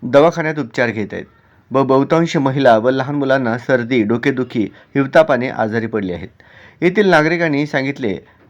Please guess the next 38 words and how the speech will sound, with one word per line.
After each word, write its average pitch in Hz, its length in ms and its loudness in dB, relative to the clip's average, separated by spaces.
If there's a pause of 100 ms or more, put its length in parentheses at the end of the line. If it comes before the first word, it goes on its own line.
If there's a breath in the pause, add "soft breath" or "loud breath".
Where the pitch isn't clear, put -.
(220)
की 151 80 -2
येथे 151 220 2
जवळच 143 340 2
असलेल्या 135 420 -2
नक्काबस्ती 135 640 -4
येथील 131 340 -4
मूकबधीर 139 600 -2
शाळा 120 240 0
असून 127 340 -2
तेथे 135 260 -6
शाळेत 127 360 0
जाण्यासाठी 131 440 -4
विद्यार्थ्यांना 117 580 -2
चिखलातून 120 540 -6
वाट 107 220 0
काढावी 95 320 -4
लागते. 95 320 -10 (260)
येथील 127 320 -2
विडी 123 240 0
कामगार 131 380 0
महिलांना 131 480 -2
कारखान्यात 135 600 -4
माप 123 380 -2
देण्यासाठी 123 560 -6
या 117 180 -4
चिखलातूनच 123 680 -8
वाट 110 320 -2
काढावी 101 240 -4
लागते. - 300 -12 (100)
म्हणताय 180 360 0
सोलापूर 147 440 0
स्मार्ट 135 400 -4
सिटी 131 260 -6
आहे, 110 200 -2 (240)
एकदा 123 240 0
आमच्या 123 240 -2
गल्लीत 120 380 -2
या, 123 200 2